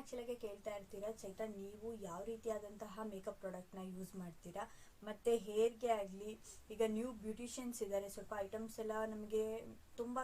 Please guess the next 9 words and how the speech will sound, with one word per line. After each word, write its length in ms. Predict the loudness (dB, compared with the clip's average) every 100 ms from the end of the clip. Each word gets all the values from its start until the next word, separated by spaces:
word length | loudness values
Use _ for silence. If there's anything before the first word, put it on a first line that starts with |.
| 0
ಕಾಸ್ಟಲ್ಲಿ 460 | -4 -4 -2 0 2
ತೊಗೊಳಕ್ಕಾಗಲ್ಲ, 680 | 2 2 2 -2 -6 -4 -4
ಸ್ವಲ್ಪ 280 | -6 -6
ಕಮ್ಮಿ 320 | -4 -2 -2 -2
ಅಮೌಂಟಲ್ಲೇ 480 | -2 -2 -2 -2
ತೊಗೋಬೇಕು 460 | -2 -4 -2 -4 -6
ಅಂತ 180 | -6 -6
ಕೇಳ್ತಾ 420 | -6 -6 -6 -8
ಇರ್ತೀರಾ. 340 | -8 -4 -4